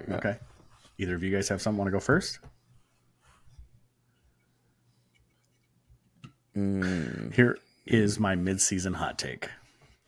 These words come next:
Speaker 2: My mid-season hot take is that we will not see another million dollar contract over the offseason.
Speaker 3: Sell.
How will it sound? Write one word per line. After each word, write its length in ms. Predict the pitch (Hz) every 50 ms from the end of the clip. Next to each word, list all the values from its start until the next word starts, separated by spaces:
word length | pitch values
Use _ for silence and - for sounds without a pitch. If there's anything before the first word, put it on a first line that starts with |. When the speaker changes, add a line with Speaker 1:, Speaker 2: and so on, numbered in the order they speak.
| _ -
Speaker 2:
My 240 | 113 110 113 127
mid-season 520 | 147 151 139 131 123 - 131 120 107 107 101
hot 240 | 90 98 90 80 -
take 280 | - 92 87 87 - -
is 160 | 101 90 87
that 220 | 95 87 - -
we 380 | 82 80 85 95 104 104 104 104
will 760 | 90 87 92 95 101 107 113 117 117 117 113 117 139 147 143 123
not 800 | 104 98 104 107 113 120 123 120 107 82 73 69 - - - - - -
see 680 | - - - - - - 110 90 76 67 64 - 85 - _ _ _ - - - - - - - - - - - -
another 560 | 101 95 92 92 92 95 92 90 92 101 104
million 420 | 101 95 90 87 87 90 92 98 95
dollar 300 | 101 90 87 87 90 87
contract 920 | - - - 80 76 73 - - 71 69 69 65 62 - - - - - - - _ _ _ _ -
over 280 | 90 90 87 92 92
the 180 | 82 85 87 -
offseason. 580 | - 78 76 - - - - - - - - - - - - - _ _ - _ _ _ _ _ _ _ _ _ _ _ _ _ - - _ _ _ _ _ _ _ _ _ _ _ _ _ - - - - - - -
Speaker 3:
Sell. 400 | - - - - 92 78 - -